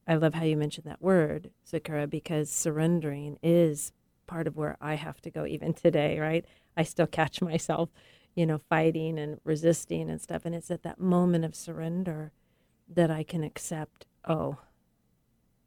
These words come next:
why am I fighting?" But getting sober helped me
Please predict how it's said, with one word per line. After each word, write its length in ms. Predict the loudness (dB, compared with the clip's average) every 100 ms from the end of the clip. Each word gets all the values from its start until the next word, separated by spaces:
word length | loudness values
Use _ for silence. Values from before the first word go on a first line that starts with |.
| _ _
why 220 | -2 2
am 140 | 2
I 120 | 0 -4
fighting?" 640 | -4 -4 -4 -4 -8 -12 _ _ _ _ _
But 200 | -4 -4 _
getting 300 | 0 2 2
sober 760 | 0 -4 2 2 2 0 -4 -10 -14 _ _ _
helped 440 | 2 4 4 0
me 380 | -6 -2 -2 -4